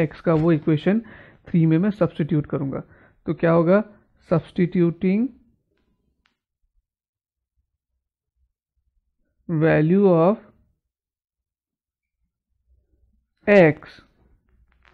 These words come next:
from equation two in equation three। चलिए सब्स्टिट्यूट करते हैं। क्या है वैल्यू? सिक्स और एक्स का वैल्यू क्या है? माइनस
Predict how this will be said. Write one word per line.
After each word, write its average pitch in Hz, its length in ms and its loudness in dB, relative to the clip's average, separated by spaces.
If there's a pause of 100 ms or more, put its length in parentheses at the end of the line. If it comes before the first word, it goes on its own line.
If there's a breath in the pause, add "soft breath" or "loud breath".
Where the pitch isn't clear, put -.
(200)
from 170 500 4 (1600)
equation 175 720 0 (140)
two 214 200 2 (1080)
in 196 220 2 (1300)
equation 160 680 -2 (140)
three। 170 200 2 (340)
चलिए 170 200 -2
सब्स्टिट्यूट 170 480 -4
करते 165 300 -4
हैं। 170 140 0 (1500 soft breath)
क्या 175 160 4
है 185 140 4
वैल्यू? 175 320 2
सिक्स - 460 -4 (360)
और 165 440 -2 (680)
एक्स 170 240 -4
का 190 140 2
वैल्यू 185 240 2
क्या 185 220 2
है? 202 140 0
माइनस 165 480 0